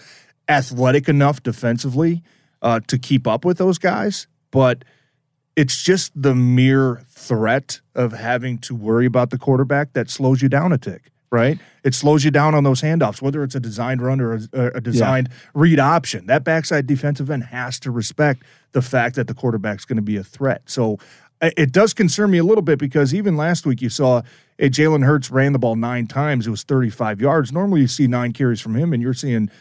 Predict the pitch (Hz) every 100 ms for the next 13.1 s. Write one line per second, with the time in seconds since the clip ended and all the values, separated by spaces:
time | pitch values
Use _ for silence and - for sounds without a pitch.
0 | _ _ - 135 123 127 117 139 147 123
1 | 139 139 135 185 - 101 85 - 240 254
2 | 131 127 123 120 127 123 120 117 123 120
3 | 120 113 123 143 - 139 127 135 127 120
4 | - 135 131 123 107 104 113 - 120 127
5 | 117 110 110 117 101 95 139 107 127 127
6 | 127 113 120 107 _ _ _ 127 135 117
7 | - 131 117 113 - 135 110 - 135 120
8 | 117 110 107 - 127 110 113 104 _ _
9 | - 104 98 - - 135 120 - 139 120
10 | 123 104 - - 135 123 110 101 87 -
11 | 170 165 175 165 170 139 135 151 120 117
12 | 131 120 117 113 120 107 104 107 107 -
13 | -